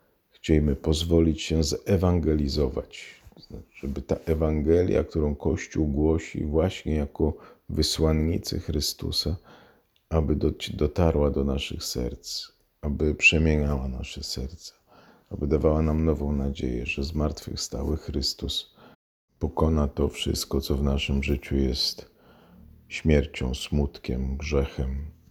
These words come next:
A święty Florian niech nas uczy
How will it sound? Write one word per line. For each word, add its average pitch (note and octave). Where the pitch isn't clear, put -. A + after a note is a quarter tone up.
A D2+
święty C2+
Florian C#2
niech C2+
nas C2
uczy -